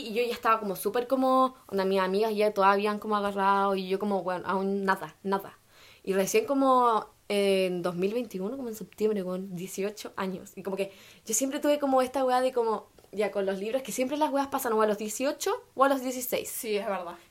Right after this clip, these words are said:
Speaker 1: Y yo estaba como, "Ay, no", y la wea, y bueno, encima mi primer beso fue más flop de la, fue
Speaker 2: <laughs>
Speaker 1: flop, porque además fue, ay, no, no, no quiero revelarlo, porque como lo escucha gente del colegio,
Speaker 2: Sí.
Speaker 1: puede llegar a manos equivocadas.
Speaker 2: Sí.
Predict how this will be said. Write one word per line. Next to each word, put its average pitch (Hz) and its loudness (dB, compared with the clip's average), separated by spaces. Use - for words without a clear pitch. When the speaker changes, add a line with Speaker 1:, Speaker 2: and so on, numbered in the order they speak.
Speaker 1:
Y 202 -2
yo 254 8
estaba 247 4
como, 226 -4
"Ay, 269 2
no", 269 0
y 269 0
la 262 0
wea, 226 2
y 202 0
bueno, 190 0
encima 202 0
mi 208 0
primer 196 0
beso 220 -2
fue - -10
más 196 2
flop 202 -4
de 190 -2
la, 185 4
fue 254 10
Speaker 2:
<laughs> 254 6
Speaker 1:
flop, 254 12
porque 226 6
además 233 6
fue, 247 2
ay, 202 6
no, 190 4
no, 196 4
no 202 0
quiero 196 2
revelarlo, 185 2
porque 175 -2
como 196 4
lo 196 4
escucha 233 2
gente 247 0
del 240 -4
colegio, 294 10
Speaker 2:
Sí. 285 12
Speaker 1:
puede 302 12
llegar 311 12
a 302 12
manos 311 12
equivocadas. 269 10
Speaker 2:
Sí. 277 12